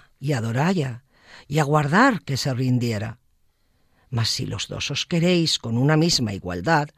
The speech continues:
dime, ¿hay más dificultad de que luego os desposéis?". A lo que contesta el duque Octavio: "Esto fuera necio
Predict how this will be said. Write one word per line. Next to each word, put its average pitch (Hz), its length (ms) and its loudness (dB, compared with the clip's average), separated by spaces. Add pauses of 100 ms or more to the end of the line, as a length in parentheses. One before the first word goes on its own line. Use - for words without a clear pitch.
(160)
dime, 185 400 4 (600)
¿hay 180 180 0
más 220 320 -2
dificultad 135 720 -2 (540)
de 143 180 -4
que 139 140 -4
luego 127 360 2
os 175 160 0
desposéis?". 151 880 -2 (680)
A 170 100 2
lo 160 120 2
que 147 100 -4
contesta 165 460 2
el 170 200 2
duque - 380 -2 (560)
Octavio: 110 720 -6 (1160)
"Esto 165 460 2
fuera 147 420 4
necio 127 640 2